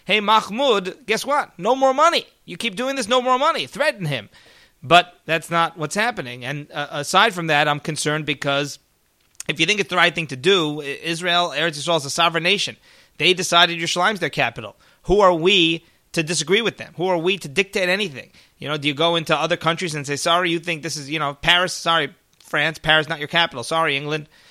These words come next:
we're gonna put the embassy somewhere other than London." It doesn't work that way. Uh, so, so that troubles me right there. How do you have a right to punish Eretz Yisrael as a way of bargaining with the P A? Again,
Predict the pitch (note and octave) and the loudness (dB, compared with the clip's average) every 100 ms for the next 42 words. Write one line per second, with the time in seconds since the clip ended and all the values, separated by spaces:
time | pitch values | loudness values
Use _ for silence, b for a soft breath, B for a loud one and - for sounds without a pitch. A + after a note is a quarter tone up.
0 | b D#3 E3+ E3+ D#3 D#3+ D#3+ D#3 D3+ E3 | b -2 -2 0 0 0 0 -4 -2 0
1 | E3 F3+ E3 C#3+ C3+ B2 G#2 F#2+ _ - | 2 2 2 -4 -4 -6 -8 -14 _ -8
2 | F3 F3+ B3 - C3 C3+ A2+ G2 b b | -2 0 0 -2 -6 -4 -6 -8 b b
3 | b b b - B2+ C3+ C3+ C3+ - D#3+ | b b b -8 -4 -2 -2 -4 -2 0
4 | D#3 D#3+ D#3+ E3 D#3 D#3 D3 G#3 - - | 0 -2 -2 0 2 0 2 2 2 -8
5 | - _ - G3+ F3 C#3+ E3+ F3 E3 E3 | -20 _ 2 2 2 -2 0 2 2 2
6 | G3+ G#2+ F#2 E3 G3 F3+ F3+ D3+ C#3+ F3 | 0 0 -2 -2 0 0 0 0 2 4
7 | E3 - - - F3+ D#3+ F3+ F3 D3 C3 | 4 0 -6 -2 0 -2 -2 -4 -4 -8
8 | - G3+ F3+ C3 C3 - b b C#3+ D3 | 0 2 4 2 -2 -8 b b -6 0
9 | D#3+ C3+ A#2+ E3 F3+ C#3+ B2 B2 _ b | 0 0 2 4 4 0 -6 -10 _ b
10 | - C#3 D#3+ - - _ - C#3 - D#3+ | -6 2 2 2 -12 _ -12 -8 0 4
11 | D3+ G#2 - _ - E3+ A3+ G#3 | 4 2 -6 _ -8 -2 0 0